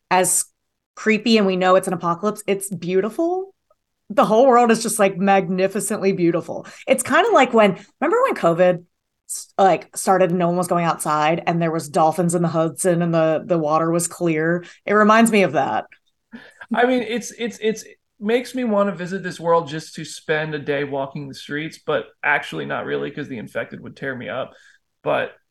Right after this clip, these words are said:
Speaker 2: it's, y-, like you said, it does just seem really beautiful. It seems so peaceful. Could you imagine the quiet? Like, every, I, I love filmmaking. I've always wanted to be a filmmaker.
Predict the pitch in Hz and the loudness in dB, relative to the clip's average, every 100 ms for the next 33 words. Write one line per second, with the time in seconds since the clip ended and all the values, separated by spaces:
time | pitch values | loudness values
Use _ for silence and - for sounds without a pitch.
0 | _ _ _ - 175 - 123 131 139 170 | _ _ _ -12 -12 -12 -18 -14 -2 -2
1 | 151 147 170 135 139 151 151 151 - 151 | -2 -6 -4 -4 -4 -6 -6 -10 -12 -12
2 | 143 123 143 151 147 139 143 139 147 143 | -12 -10 -8 -8 -8 -8 -10 -8 -6 -6
3 | 113 - 147 143 - 147 147 - 151 151 | -6 -10 -12 -10 -6 -6 -8 -12 -14 -10
4 | 156 147 151 254 254 233 - 143 131 147 | -10 -8 -6 -6 -6 -8 -4 -2 -2 -4
5 | - - - 170 214 233 - - 175 180 | -6 -12 -6 0 2 2 0 0 0 2
6 | 151 147 - _ _ - 143 139 139 135 | 0 -2 -6 _ _ -10 -8 -8 -10 -10
7 | 131 120 - 143 143 127 131 135 135 135 | -10 -10 -10 -10 -8 -10 -12 -12 -14 -12
8 | 131 127 120 135 | -10 -10 -10 -10